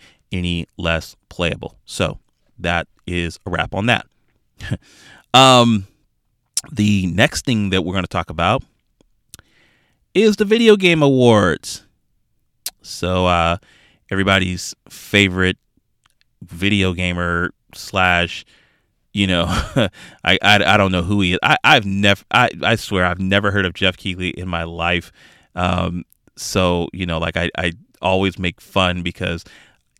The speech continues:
I just don't know where he's from. I don't know who he is, um, or what his stance is in the video game industry. But, you know, I guess he, you know, he's the purveyor of,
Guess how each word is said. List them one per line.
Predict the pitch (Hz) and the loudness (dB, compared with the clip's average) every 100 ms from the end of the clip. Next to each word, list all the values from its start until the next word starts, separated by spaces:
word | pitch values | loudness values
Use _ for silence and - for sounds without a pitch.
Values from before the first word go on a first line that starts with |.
| _ - | _ -12
I | - | -10
just | 87 - | -10 -4
don't | 76 78 | -4 -4
know | 78 | -6
where | 90 104 | -2 2
he's | 113 123 | 2 2
from. | 214 233 139 | -2 -2 -2
I | 98 | -2
don't | - 95 | -4 -4
know | 107 113 | 0 0
who | 123 131 | 2 0
he | 143 | 0
is, | 165 104 82 - _ _ _ _ | 0 -2 -4 -12 _ _ _ _
um, | - 92 90 87 87 90 - - | -2 0 0 -2 -6 -12 -18 -6
or | 92 | -4
what | 92 101 | 0 2
his | 107 95 | 0 -2
stance | - 113 113 - | -4 0 0 0
is | 104 101 98 | 0 2 0
in | 98 | 0
the | 90 | -2
video | 90 90 | -2 -2
game | 92 92 87 87 | -2 -4 -4 -6
industry. | - 92 90 - - 82 | -6 -4 -6 -8 -12 -10
But, | 82 85 - - - _ | -8 -8 -10 -20 -20 _
you | - 131 | -6 0
know, | 117 - - | 0 -2 -2
I | 101 | -2
guess | 101 104 - | 2 0 2
he, | 107 107 104 - | -2 0 -2 -6
you | 107 | -6
know, | 98 | -4
he's | 98 92 | -4 -4
the | 92 | -4
purveyor | 95 90 92 101 98 | -4 -2 0 2 2
of, | 95 87 | 0 -2